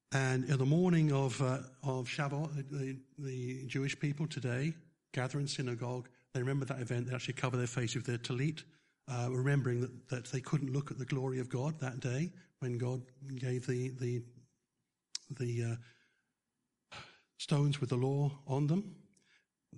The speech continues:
The, and, and, uh, then in the afternoon, they'll sit quietly in synagogue,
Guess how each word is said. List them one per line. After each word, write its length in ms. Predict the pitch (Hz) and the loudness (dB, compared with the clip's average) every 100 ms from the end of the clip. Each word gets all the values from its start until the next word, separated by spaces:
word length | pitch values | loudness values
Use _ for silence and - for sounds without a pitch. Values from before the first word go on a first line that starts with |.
| - | -12
The, 140 | 131 127 127 - 139 | -8 -8 -10 -10 -6
and, 220 | 127 123 127 | -2 -2 0
and, 380 | 131 123 117 | 0 0 0
uh, 220 | 120 117 113 - - - | 0 0 -4 -10 -20 -2
then 200 | 135 151 | 2 4
in 80 | 151 | 6
the 100 | 143 | 4
afternoon, 720 | 160 160 180 170 135 139 151 - | 4 2 2 2 2 0 -2 -2
they'll 100 | 151 | -2
sit 180 | - - | -2 -2
quietly 360 | 180 185 156 | -2 -2 0
in 60 | 151 | -2
synagogue, 540 | - 131 117 123 123 | -2 -2 -2 -2 -4